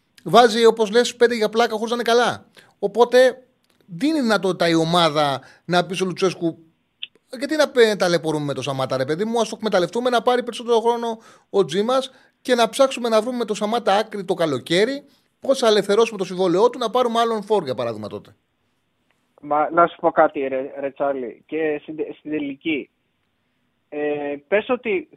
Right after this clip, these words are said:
Speaker 2: θέλω τον Μπράντον να τον βάλω σε κάποια παιχνίδια. Γιατί; Γιατί θα ξέρω ότι θα έχω περισσότερους χώρους και θέλω έναν, ε, πιο τρεχαντήρη, πιο,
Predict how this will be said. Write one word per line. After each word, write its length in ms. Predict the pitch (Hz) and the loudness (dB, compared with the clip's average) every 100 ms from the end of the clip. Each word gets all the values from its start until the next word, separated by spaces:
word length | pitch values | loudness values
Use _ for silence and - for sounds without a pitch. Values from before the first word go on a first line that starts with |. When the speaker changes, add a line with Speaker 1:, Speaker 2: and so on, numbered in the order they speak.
| - | -4
Speaker 2:
θέλω 280 | 185 220 208 | 0 0 0
τον 180 | 196 | -4
Μπράντον 480 | 156 156 160 160 165 | 0 2 2 0 -4
να 140 | 180 151 | -4 -4
τον 160 | 139 | -2
βάλω 280 | 143 170 165 | 2 2 0
σε 120 | - | -8
κάποια 260 | - 156 160 | -10 -10 -10
παιχνίδια. 640 | 156 - 143 151 156 180 _ _ _ _ _ _ | -12 -12 -12 -8 -6 -8 _ _ _ _ _ _
Γιατί; 540 | - 175 175 240 262 | -12 -8 -6 -4 -4
Γιατί 340 | 160 175 180 220 | -6 -8 -10 -10
θα 120 | 220 | -10
ξέρω 320 | 208 - 214 | -10 -4 -4
ότι 120 | 214 - | -4 -4
θα 100 | 208 | -6
έχω 140 | 208 | -4
περισσότερους 640 | 208 196 - 208 214 202 - | -6 -6 -6 -4 -4 -4 -4
χώρους 300 | 208 220 - | -2 -2 -4
και 140 | 196 | -10
θέλω 280 | - 214 214 | -6 -4 -2
έναν, 280 | 208 214 208 | -2 -4 -4
ε, 120 | 202 | -8
πιο 580 | - 214 208 202 202 196 | -6 -2 2 2 2 -2
τρεχαντήρη, 640 | 214 214 214 185 208 208 208 | -8 -4 -4 -4 -10 -10 -10
πιο, 380 | - 214 214 | -6 -4 -2